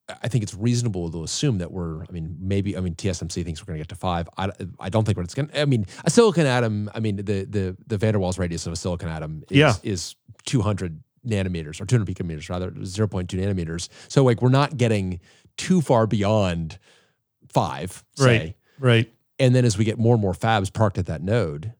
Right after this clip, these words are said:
Speaker 1: it's gonna be possible to fab a risk five at the same node that you're fabbing an A M D microprocessor.
Speaker 2: Yeah. And, and the thing is, so I used to make this argument at Lo-,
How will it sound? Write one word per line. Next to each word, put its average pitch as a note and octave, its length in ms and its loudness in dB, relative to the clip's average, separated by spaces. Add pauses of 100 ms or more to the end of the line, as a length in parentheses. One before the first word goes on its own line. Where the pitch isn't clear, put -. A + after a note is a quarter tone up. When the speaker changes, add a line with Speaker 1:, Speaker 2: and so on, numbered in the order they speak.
(320)
Speaker 1:
it's A#2 120 -2
gonna A#2+ 200 2
be A2 80 2
possible B2 420 -4
to D2 60 -10
fab D#2+ 280 -6
a D#2+ 40 -10
risk D2 240 -10
five B1 420 -12 (240)
at E2+ 240 -6 (180)
the A2 60 -4
same G#2+ 320 0
node B2 380 2
that C3 120 -4
you're D3+ 120 -4
fabbing C#3+ 500 -2 (460)
an A#2+ 100 0
A C3 100 0
M D3 100 0
D F3 120 -2 (180)
microprocessor. - 580 -10
Speaker 2:
Yeah. B2 200 4 (460)
And, C#3+ 100 6
and D#3+ 180 2
the D3+ 80 4
thing G3+ 200 6
is, F#3+ 300 4 (580)
so - 160 4
I - 20 8
used F#3+ 160 6
to F3 60 4
make D#3+ 140 6
this C3+ 140 6
argument C3 320 6
at F#2 60 -2
Lo-, A#2 320 6